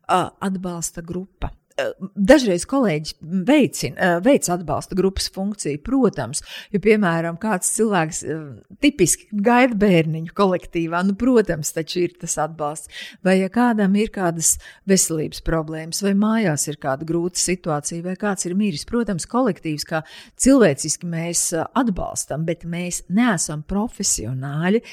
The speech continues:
lai varētu šo cilvēku tā kā ārstēt, jā, un, un palīdzēt viņam justies laimīgākam, nekā viņš pats spēj. Un tad, protams, šādā gadījumā,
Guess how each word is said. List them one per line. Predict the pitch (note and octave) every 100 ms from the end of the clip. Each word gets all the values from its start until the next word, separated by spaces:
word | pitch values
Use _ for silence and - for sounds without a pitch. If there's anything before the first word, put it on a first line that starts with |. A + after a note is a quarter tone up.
| - -
lai | D#3+
varētu | D#3 A3 F#3+ C#3 -
šo | E3
cilvēku | D#3 A#3 B3+ D#3 D3+ - -
tā | -
kā | -
ārstēt, | G#3+ C4+ D#4+ - - G3 F#3 -
jā, | E3 F3+ A3 F#3+
un, | F3 F3 - -
un | - F3+
palīdzēt | E4 G#3+ D#3+ E3+ D#3+
viņam | C4+ G3+ D#3 G#3
justies | D4 F3 E3+
laimīgākam, | F3+ C#4+ F#4 B3 G#3 F#3+ E3+
nekā | G3+ A#3 D#3+
viņš | D3+ D#3 -
pats | B3+ - -
spēj. | C#3+ C#3+ D#3
Un | D#3+
tad, | A#3
protams, | - F#3+ F#3 D#3+
šādā | - G3+ E3
gadījumā, | D#3 D#3+ E3 D#3+ D#3+